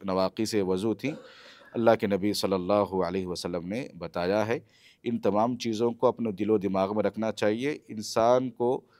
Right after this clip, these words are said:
नहीं शर्माना चाहिए इस्लामी तालीमात को सीखने के लिए, क्योंकि अल्लाह सुब्हानहू व तआला मच्छर का मिसाल देते हुए नहीं शर्माता है।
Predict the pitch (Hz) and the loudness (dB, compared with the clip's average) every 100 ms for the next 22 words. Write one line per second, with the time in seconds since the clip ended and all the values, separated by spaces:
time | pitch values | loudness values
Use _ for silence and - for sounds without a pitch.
0 | _ _ _ _ - 117 117 170 160 147 | _ _ _ _ -8 -2 -2 0 0 2
1 | 156 160 151 143 147 151 - 113 123 127 | 2 2 2 0 0 0 0 -2 -2 -2
2 | 104 104 110 107 110 104 98 90 85 80 | -2 0 -4 -6 -10 -10 -10 -12 -14 -20
3 | _ - 110 107 110 139 131 127 123 120 | _ -12 -8 -4 -4 -2 -4 -4 -4 -2
4 | 123 123 123 - _ _ _ _ - 107 | -2 -2 -4 -8 _ _ _ _ -6 -4
5 | - - - 170 165 170 170 143 120 127 | -4 -2 2 2 2 6 6 4 2 6
6 | 143 147 131 131 147 127 143 120 117 165 | 6 6 0 -2 -4 -2 -2 -2 0 0
7 | 127 107 92 82 90 85 120 | 0 -2 -4 -6 -8 -6 -10